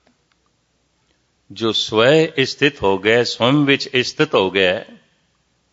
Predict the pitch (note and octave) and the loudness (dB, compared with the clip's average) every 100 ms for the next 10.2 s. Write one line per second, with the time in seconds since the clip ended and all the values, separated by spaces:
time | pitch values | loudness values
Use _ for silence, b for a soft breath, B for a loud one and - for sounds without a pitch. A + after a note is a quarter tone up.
0 | _ _ _ _ _ _ D3 D3 - A#2+ | _ _ _ _ _ _ -6 -4 -2 -4
1 | F2 G#2 - C3+ B2 D#2+ F#2 - - - | -2 -4 -2 -4 -4 -4 -6 -10 -20 -20
2 | _ _ _ _ _ _ _ _ _ _ | _ _ _ _ _ _ _ _ _ _
3 | - - A#2 A2+ A#2+ _ A2 A2+ B2 A#2+ | -16 -8 -4 -4 -6 _ -4 -4 -2 -2
4 | F#2+ - F#2 E2+ G2 F#2 G2 G2 F#2 F#2 | -2 -2 -4 -4 -4 -4 -6 -6 -6 -4
5 | F2 E2+ E2 E2 D#2+ D2 - E2+ - - | -4 -6 -8 -8 -6 -8 -10 -18 -18 -20
6 | - - _ _ _ _ _ _ _ _ | -20 -20 _ _ _ _ _ _ _ _
7 | _ _ _ _ _ _ _ _ _ _ | _ _ _ _ _ _ _ _ _ _
8 | _ _ _ _ _ _ _ _ _ _ | _ _ _ _ _ _ _ _ _ _
9 | _ _ G2+ A2+ C3 D#3 D#3+ E3 D3 B2+ | _ _ -10 -6 -2 0 0 -2 -4 -6
10 | - B2+ | -6 -10